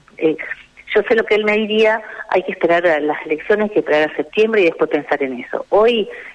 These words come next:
es el tiempo de, de trabajar yo en la, en, en, en la, la ciudad, él y todos nosotros juntos de seguir haciendo campaña para lograr el resultado de septiembre, después se verá,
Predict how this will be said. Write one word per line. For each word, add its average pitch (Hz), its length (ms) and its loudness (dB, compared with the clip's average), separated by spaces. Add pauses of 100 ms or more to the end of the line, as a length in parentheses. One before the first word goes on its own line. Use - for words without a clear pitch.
(100)
es 151 160 2
el 151 160 2
tiempo 151 400 2
de, 123 340 2 (360)
de 156 120 2
trabajar 139 440 -2 (100)
yo 170 80 -2
en 165 60 -2
la, 156 120 0
en, 147 280 -4
en, 143 260 -6
en 139 160 -6
la, 135 140 -4 (120)
la 143 180 -2
ciudad, 175 440 0 (400)
él 165 480 2
y 143 120 -6
todos 165 260 0
nosotros 156 420 0
juntos 160 460 -2
de 151 120 -2
seguir 147 240 2
haciendo 151 220 -4
campaña 151 720 -2 (380)
para 143 220 2
lograr 143 400 0
el - 40 -4
resultado 143 800 0 (280)
de 156 180 2
septiembre, 214 400 0
después 220 260 0
se 202 60 2
verá, 185 320 2